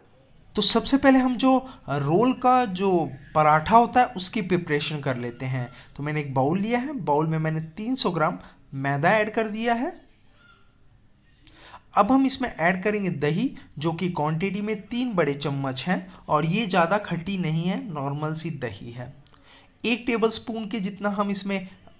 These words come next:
ऑयल ऐड कर देंगे और एक चौथाई चम्मच इसमें डाल देंगे नमक, आधा चम्मच डाल देंगे पिसी हुई चीनी और थोड़ा थोड़ा इसमें पानी ऐड करेंगे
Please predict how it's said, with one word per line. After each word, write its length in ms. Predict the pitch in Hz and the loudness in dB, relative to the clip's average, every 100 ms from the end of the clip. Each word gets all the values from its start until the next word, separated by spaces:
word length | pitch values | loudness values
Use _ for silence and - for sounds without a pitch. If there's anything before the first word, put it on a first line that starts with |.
| - | -4
ऑयल 280 | 135 156 196 | 0 2 4
ऐड 200 | 202 202 | 4 2
कर 120 | 214 | -2
देंगे 320 | 233 247 370 - - - - | -2 -2 -4 -6 -18 -10 2
और 420 | 143 147 147 147 | 6 6 4 0
एक 220 | 220 262 | -2 0
चौथाई 320 | 208 175 175 147 | 0 0 0 -2
चम्मच 340 | 160 147 143 | -2 -4 -4
इसमें 220 | - 143 | -4 -2
डाल 160 | 123 123 | -2 -2
देंगे 240 | 127 160 | -4 -4
नमक, 640 | 170 127 117 120 202 262 - - - - | -4 -4 -4 0 0 0 -8 -20 -20 -2
आधा 260 | 160 196 269 | 4 6 6
चम्मच 300 | 269 214 202 | 2 0 0
डाल 200 | 170 160 | 2 2
देंगे 240 | 156 151 | 0 -4
पिसी 440 | 151 147 139 - 156 | -8 -6 -4 -2 -4
हुई 240 | 135 135 | -4 -6
चीनी 540 | 131 - 165 196 320 349 - - - | -6 -6 -2 -2 -4 -8 -16 -18 -6
और 120 | - | -6
थोड़ा 440 | - - - 403 | -6 -12 -2 0
थोड़ा 260 | 392 190 170 | 0 2 2
इसमें 320 | 165 196 190 | 2 -4 -2
पानी 300 | - 135 160 | 0 2 0
ऐड 220 | 208 208 | -2 -2
करेंगे 440 | 226 226 240 214 | -2 -2 -2 -2